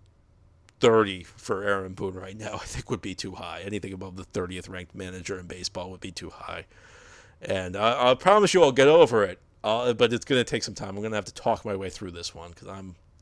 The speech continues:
and I'm sorry if you're not a baseball fan. And I'm sorry if you're a Mets fan. Well, if you're a Mets fan, you're probably enjoying my misery. If you're a Yankees fan, you, you know what I'm feeling right now. You know how annoyed I am right now over that. But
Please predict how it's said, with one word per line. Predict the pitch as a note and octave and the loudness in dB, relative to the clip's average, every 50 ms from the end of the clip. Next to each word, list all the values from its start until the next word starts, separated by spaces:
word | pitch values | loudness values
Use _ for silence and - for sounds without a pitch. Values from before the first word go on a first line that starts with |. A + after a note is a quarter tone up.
| _ _ _ _ _ _ _ - | _ _ _ _ _ _ _ -8
and | - G2+ | -4 -4
I'm | G#2 G2+ | -2 0
sorry | - C#3 C3+ B2+ B2 | 4 6 8 8 8
if | A2 - | 6 4
you're | B2 A#2 | 2 2
not | A#2 A2+ | 2 2
a | G#2+ | 2
baseball | G2 A2+ A2+ G#2+ - - A2+ G#2 | 2 2 2 2 2 2 2 2
fan. | G2 - A2 G#2 G2+ G2+ G2+ G2+ G#2 _ _ _ _ _ _ _ - - | 2 -2 -4 -6 -4 -4 -6 -6 -8 _ _ _ _ _ _ _ -10 -8
And | G2 | -6
I'm | G2 | 0
sorry | - C3 A#2+ A2 | 4 4 4 4
if | G2+ - | 4 4
you're | A2 G2 | 2 2
a | |
Mets | F#2+ G2 G2+ F#2+ - | 2 0 -2 -2 -2
fan. | - - G#2+ G2 G2 F#2+ F#2 | -4 -4 -4 -4 -4 -8 -6
Well, | G#2 A2+ | -4 -4
if | A2 - | 0 4
you're | D3 C#3 | 4 6
a | |
Mets | C3 B2+ - - | 6 4 2 4
fan, | - B2+ G#2+ | 2 2 2
you're | G2+ | 2
probably | - - A#2 G#2 G2 F#2 | -2 -4 -4 -4 -4 -6
enjoying | F#2+ F#2+ G#2 A2 G#2 G2+ G2+ | -6 -4 -2 -2 -2 -2 -4
my | F#2+ F#2+ | -6 -8
misery. | G2 G2 F#2+ F#2 G#2 G#2 G2 F#2+ F#2+ - _ - - - | -6 -6 -6 -6 -6 -8 -8 -8 -10 -12 _ -20 -20 -14
If | - - | -4 2
you're | D3 | 4
a | C#3+ B2+ | 6 6
Yankees | B2 B2 A#2+ A2+ - G#2+ | 6 6 4 2 -2 -6
fan, | - - A2+ G#2 G2+ G2+ | 0 0 2 2 2 0
you, | G2+ G#2 | -4 -4
you | A2 A#2 A#2 A#2 | -4 -2 -2 2
know | A2+ A2+ G#2+ | 6 6 6
what | G#2 G2+ G#2 G2 | 6 6 2 0
I'm | G2 F#2+ | 0 -4
feeling | E2+ - G#2 F#2 F2+ F2 F2 | -6 -8 -10 -10 -10 -12 -14
right | F2 E2 E2+ F#2 | -14 -14 -14 -14
now. | F2+ F#2 | -14 -12
You | G2 A2+ A2+ | -8 -6 -2
know | A2 A2 G#2 | 0 0 -2
how | F#2+ - G#2 G2 F#2 | -2 -4 -8 -8 -8
annoyed | F#2 F#2 F2+ F2+ F2 | -10 -10 -10 -12 -10
I | E2+ F2 | -10 -10
am | E2+ E2 F2 F2+ F#2 | -10 -12 -12 -14 -12
right | F#2 F#2 F#2+ | -12 -12 -12
now | F#2 F#2 F2+ F#2 | -10 -10 -8 -8
over | F#2 F#2 F2+ F#2 F2+ | -8 -10 -10 -12 -12
that. | F2 F2 E2+ F2 F2+ _ _ _ _ _ _ _ - | -10 -10 -10 -10 -12 _ _ _ _ _ _ _ -16
But | F2 D#2 | -16 -16